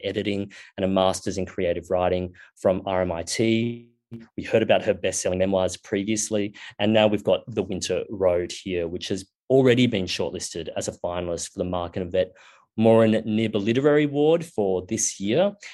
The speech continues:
And she also has written a popular column for The Age for several years and has widely published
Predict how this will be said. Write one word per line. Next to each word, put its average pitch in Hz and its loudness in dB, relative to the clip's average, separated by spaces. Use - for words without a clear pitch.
And 92 -8
she 110 -4
also 92 2
has 87 -6
written - -8
a 85 -10
popular 80 -10
column 82 -6
for 85 -10
The 82 -6
Age 82 -6
for - -12
several 85 -4
years 82 -10
and 90 -12
has 80 -12
widely 104 2
published - -10